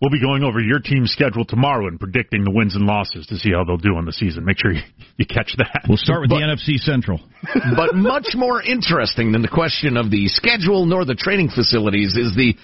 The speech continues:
Speaker 3: story of Baltimore Ravens free safety Earl Thomas, who just, uh,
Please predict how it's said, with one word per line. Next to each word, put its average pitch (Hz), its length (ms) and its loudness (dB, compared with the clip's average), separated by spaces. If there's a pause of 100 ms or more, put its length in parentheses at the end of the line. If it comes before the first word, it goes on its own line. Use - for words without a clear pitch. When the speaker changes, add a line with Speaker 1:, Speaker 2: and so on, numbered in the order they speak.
(120)
Speaker 3:
story 254 400 0
of 185 80 2 (240)
Baltimore 226 640 0
Ravens 220 440 0
free 247 200 2
safety 233 600 0
Earl 214 520 2 (260)
Thomas, 220 580 -2 (320)
who 165 200 2
just, 202 440 0
uh, 147 140 2